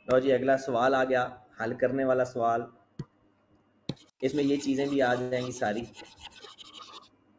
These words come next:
चलें, लिखा हुआ है, uh, the following data relates to the, uh, sequence limited who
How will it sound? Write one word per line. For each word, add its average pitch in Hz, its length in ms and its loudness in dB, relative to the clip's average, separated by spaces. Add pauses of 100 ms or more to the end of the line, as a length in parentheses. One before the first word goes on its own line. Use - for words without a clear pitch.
(320)
चलें, 117 260 4 (1400)
लिखा 160 180 4
हुआ 208 220 10
है, - 140 4 (600)
uh, 123 120 8
the 135 140 6
following 175 460 2
data 165 280 4
relates 156 400 2
to 156 180 2
the, 156 120 10 (400)
uh, 107 180 0
sequence 135 480 -4
limited 131 380 -2
who 135 80 0